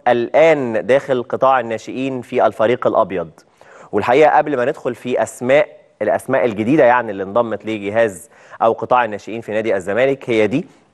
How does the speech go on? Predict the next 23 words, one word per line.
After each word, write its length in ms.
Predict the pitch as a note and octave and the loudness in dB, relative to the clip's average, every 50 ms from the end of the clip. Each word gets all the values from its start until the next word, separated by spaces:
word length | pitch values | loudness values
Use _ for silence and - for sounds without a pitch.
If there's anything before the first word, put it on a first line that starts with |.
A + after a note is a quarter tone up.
| - C#3+ | 0 0
إحدى 360 | D#3 - - D3 C3+ D3+ A3 G#3+ - - - _ _ _ _ _ _ _ _ _ _ _ _ _ _ _ _ _ - - | 0 0 0 0 2 2 2 2 0 -16 -20 _ _ _ _ _ _ _ _ _ _ _ _ _ _ _ _ _ -4 -2
أسوأ 360 | D#3 - - - C#3 C#3+ D#3+ - - - - - - _ _ _ _ _ _ _ _ _ _ _ _ _ _ _ _ _ _ _ - G#2+ | -2 -2 -4 -4 0 0 0 0 -2 -20 -20 -20 -20 _ _ _ _ _ _ _ _ _ _ _ _ _ _ _ _ _ _ _ -2 0
التغييرات 600 | A2+ A#2 G#2 - B2+ A2+ A2+ A#2 A2+ C3 D3+ E3 | 0 0 0 2 0 2 2 2 2 2 2 2
اللي 140 | C3+ B2 | 0 0
بتحصل 460 | A2+ - - D3 - - - C#3+ C3 A#2+ | 0 0 0 -2 -2 0 0 0 0 0
في 220 | - B2 G#2 G#2 | -2 -4 -4 -2
إدارات 340 | G#2 A2 G#2+ G#2+ B2+ B2+ - | 2 2 4 4 4 2 0
الأندية، 520 | A#2+ F2 G2+ F#2+ F2+ G2 F#2+ E2+ D#2+ - - _ _ _ _ | -2 -4 -4 -4 -4 -6 -6 -6 -6 -10 -14 _ _ _ _
بمعنى 440 | G#2+ G#2 G2+ A#2+ C#3 C#3 C#3 B2+ - | -8 -4 0 0 2 2 2 0 -2
إن 160 | A2 G#2+ G#2 | -4 -6 -6
كل 400 | G2+ - D3+ D#3 D3+ C#3+ C3 B2 | -4 -2 -2 0 0 0 0 0
إدارة 400 | A#2+ - G#2 G2+ A#2+ C3 C#3 C3 | 0 0 2 4 4 4 4 4
بتيجي 480 | - - - - C#3+ D#3 C#3+ C#3+ D3 B2+ | 0 -2 -6 -10 -8 -8 -6 -2 -2 0
بأفكار 540 | A2 - - - - - - C3+ C3 C3 | 2 2 2 0 0 -2 0 0 0 0
مختلفة. 580 | A#2+ A2 G2 - - G2+ F#2 F2 F2 - - - _ _ _ _ _ _ - | 0 -4 -8 -8 -6 -6 -6 -6 -6 -14 -18 -20 _ _ _ _ _ _ -2
فمجلس 500 | A#2+ A#2 B2+ D3 D3+ C#3+ C3 A#2 - - | 0 2 2 2 0 -2 -4 -6 -4 -2
إدارة 260 | A2 A2 B2 B2+ B2+ | 0 2 4 4 4
موجود 640 | B2 A#2+ G#2+ G#2 G2+ A2 G#2+ G2+ F2 D#2+ D#2+ - - - _ _ _ _ _ _ | 2 0 -2 -2 -4 -8 -10 -10 -10 -12 -18 -20 -20 -20 _ _ _ _ _ _
في 120 | - A2+ G#2 | -4 0 2
عهد 320 | G2 A2 B2+ B2+ G#2+ G2+ | 2 2 2 -2 -4 -10
مرتضى 340 | G#2 G#2 G2 F#2+ B2 B2+ A#2+ | -8 -8 -8 -4 0 0 0
منصور 360 | A2 G#2+ G2+ - - B2 A#2+ | 0 0 -4 -6 -6 -8 -8
سابقًا 600 | A2+ - - G#2+ G2 A#2+ - - D#3 D#3 D#3+ D#3 | -6 -2 0 0 0 0 0 2 0 0 0 -2